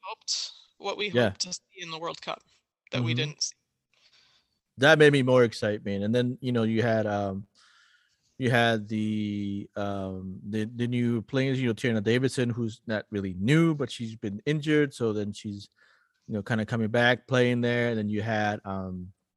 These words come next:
Speaker 2: different goalkeeper, but at the same time, like, the overall nuance of what we've known to be Carly's team is totally changing. And I really like the idea of ha-, giving them that much playing time, you know, sixty plus
Speaker 1: Mm-hmm.
Speaker 2: minutes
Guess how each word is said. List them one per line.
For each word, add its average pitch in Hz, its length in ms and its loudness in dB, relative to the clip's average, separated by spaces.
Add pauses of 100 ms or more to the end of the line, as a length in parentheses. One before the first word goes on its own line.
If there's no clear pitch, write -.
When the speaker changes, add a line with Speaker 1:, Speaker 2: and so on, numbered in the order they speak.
(640)
Speaker 2:
different 113 300 -2
goalkeeper, 113 880 2
but 107 180 0
at 104 100 -2
the 110 80 -8
same 123 280 -2
time, 120 320 2
like, 104 200 -2 (520)
the 135 100 0
overall 143 960 8
nuance 127 600 2
of 113 200 -2
what 117 260 -4
we've 117 240 0
known 113 600 2 (300)
to - 100 -8
be 113 160 -2
Carly's 117 500 2
team 120 460 -2 (100)
is 107 180 -10
totally 110 440 -2
changing. 147 480 2
And 113 100 0
I 117 80 0
really 127 520 4
like 117 280 2
the 110 160 0
idea 110 460 0
of 110 160 -6
ha-, - 80 -6 (100)
giving 123 260 0
them 110 260 0
that 110 220 0
much 110 280 -4
playing 104 280 -4
time, 92 300 -10
you 98 80 -8
know, 98 120 -8
sixty - 280 -10
plus 113 300 -6
Speaker 1:
Mm-hmm. 165 80 -12
Speaker 2:
minutes 104 360 -6